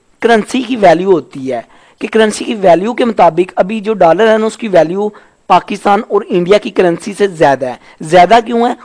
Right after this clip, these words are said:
उसकी जीडीपी स्ट्रॉन्ग है। जीडीपी क्या होती है? ग्रॉस डोमेस्टिक प्रोडक्ट, क्योंकि उसमें लोग जो है ना, ज़्यादा माशियात, उसमें लोगों की प्रोडक्शन जो है मुल्क की, वो ज़्यादा है। आप कभी सोच रहे होंगे कि यार, पूरी दुनिया में डॉलर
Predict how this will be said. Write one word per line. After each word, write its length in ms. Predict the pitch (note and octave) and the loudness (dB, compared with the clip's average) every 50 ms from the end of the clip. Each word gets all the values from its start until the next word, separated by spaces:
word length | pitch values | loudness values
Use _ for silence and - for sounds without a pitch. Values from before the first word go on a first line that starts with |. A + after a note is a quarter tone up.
| - _ - | -16 _ -12
उसकी 240 | F#3 - - A3+ | -12 -8 -6 -6
जीडीपी 540 | G3+ F3 F3 F3+ F3 D#3+ G3+ A3 F3+ G#3 G#3+ | -6 -4 -4 -4 -4 -4 -4 -6 -6 -6 -8
स्ट्रॉन्ग 460 | - - - - D#3+ D3 C#3 C3+ C3 | -10 -8 -4 0 0 0 0 -2 -4
है। 80 | C#3+ D3 | -4 -4
जीडीपी 400 | D3 E3+ F#3 F3+ G#3+ G3 A3 A3+ | -4 -4 -4 -4 -4 -6 -6 -2
क्या 100 | G#3+ A#3 | 0 0
होती 180 | A3+ - A3 A3+ | 0 0 0 -2
है? 180 | B3 A3 F#3 | -2 -2 -4
ग्रॉस 340 | D#3+ E3 D#3+ E3+ F#3+ F#3+ - | -2 0 2 2 2 2 0
डोमेस्टिक 460 | F3+ E3+ E3 D#3 - - F3 - _ | 0 -2 0 0 -2 -6 -12 -10 _
प्रोडक्ट, 480 | - F3+ D3+ C#3+ C#3 C3 B2+ A#2+ - - - - - _ _ | -4 -2 -2 -2 -2 -4 -8 -10 -12 -18 -20 -20 -20 _ _
क्योंकि 300 | G#3+ G3 G3 - - C5+ | -2 0 0 2 2 0
उसमें 500 | C5+ - C#4+ G#3 - - G#3+ G#3+ A3+ A3 | 0 -2 -6 -10 -8 -4 0 0 0 0
लोग 420 | B3+ F#3+ E3 E3 F3 G3+ A3 A3 | 0 -2 0 2 2 2 2 2
जो 120 | G3+ G#3+ G3 | 0 0 0
है 180 | F#3 F3+ F3 | 2 2 0
ना, 180 | F3+ G3+ A3+ - - - - - _ D#3+ | 2 2 0 0 -2 -8 -20 -20 _ -4
ज़्यादा 360 | D3 F3 F3 E3+ F#3 G#3 G3+ | 2 4 4 6 6 4 4
माशियात, 640 | F3+ F3 E3+ - - A3 F3 E3 E3 E3+ F#3 - - | 4 2 2 0 0 0 2 4 6 6 4 2 0
उसमें 320 | C4+ G3 - F#3 G3 G3 | -6 -12 -8 -4 -4 -4
लोगों 320 | F#3 F3 E3 D#3 E3 F3+ | -2 -2 -4 -2 -4 -4
की 120 | F3+ - F#3+ | -6 -6 -10
प्रोडक्शन 600 | F3 G3 F3 D#3+ D#3+ E3+ F#3 - - G#3+ A3+ G#3+ | -8 -8 -4 -2 0 0 -2 -2 -4 -4 -4 -2
जो 140 | G3+ F3+ D#3+ | -2 -4 -4
है 200 | D3+ D#3+ E3 E3+ | -2 -2 -4 -2
मुल्क 280 | E3 D#3 D#3 E3+ F3 - - E3 | -2 -2 -2 -2 -2 -2 -6 -10
की, 180 | F3 F#3+ F3+ - - - _ F3+ | -10 -10 -10 -12 -16 -12 _ -2
वो 120 | F#3 F3+ | 0 2
ज़्यादा 280 | E3 D#3+ C#3+ C3 B2+ B2+ | 4 2 2 2 0 -4
है। 160 | B2+ A#2+ - - - - - - | -6 -8 -10 -14 -18 -10 -2 2
आप 240 | F#3 G3 G3+ - - | 2 2 2 0 -4
कभी 140 | - G#3+ A#3 | -8 -8 -4
सोच 280 | F#3 F#3+ F#3 F#3 F#3 - | -2 0 0 0 0 -2
रहे 80 | A3+ A#3+ | -6 -4
होंगे 220 | A3+ G3+ G3+ A3 | -2 0 0 0
कि 160 | - - G#3 | 0 2 2
यार, 180 | F#3+ G3 A3+ A#3+ | 4 4 4 2
पूरी 340 | - _ - G3+ F#3 G3 G3 | 0 _ -10 -10 -8 -8 -6
दुनिया 380 | F3 F3+ E3+ E3 F3 F#3 G3 | -4 -4 -2 0 0 2 2
में 340 | G3 F3 E3+ F#3 G#3 F#3+ D#3+ | 0 0 -4 -4 -6 -6 -4
डॉलर 380 | D#3 D#3 D3+ D#3+ F#3+ A#3+ A#3+ | -2 -2 0 -2 -2 -4 -6